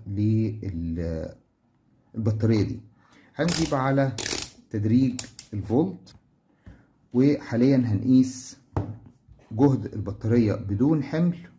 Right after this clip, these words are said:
ومع الحمل. ده جهد البطارية بدون حمل، أربعة خمستاشر من مية، وهنوصل الحمل ونشوف قيمة الانخفاض في الجهد،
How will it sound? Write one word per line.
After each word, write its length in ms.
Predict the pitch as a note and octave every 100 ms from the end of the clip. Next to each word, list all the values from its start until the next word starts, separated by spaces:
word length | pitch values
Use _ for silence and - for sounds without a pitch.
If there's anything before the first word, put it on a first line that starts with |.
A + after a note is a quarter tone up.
| -
ومع 440 | G2+ A2 A2+ A#2+ - -
الحمل. 360 | G#2 - - - _ _ _ _ _ _ _
ده 120 | - B2
جهد 280 | B2 A#2
البطارية 440 | G#2+ G#2+ G#2+ G#2+ G#2
بدون 280 | F2 A2+ G#2+
حمل، 400 | A#2 C#3 D3 B2+ -
أربعة 480 | G#2 G2 A#2 A#2
خمستاشر 540 | G#2+ - G2 G#2 A2 G#2+
من 240 | G2+ G2
مية، 340 | A2+ C#3 D#3 -
وهنوصل 1000 | G2+ B2 A#2 F#2+ F#2 A#2 - - A#2+ G#2+
الحمل 380 | - - A#2+ B2+
ونشوف 560 | A2+ F#2+ G2 C#3 D3 -
قيمة 220 | - C#3
الانخفاض 540 | C3+ G#2 G2+ - - B2
في 140 | -
الجهد، 340 | G2+ F#2+ D#3+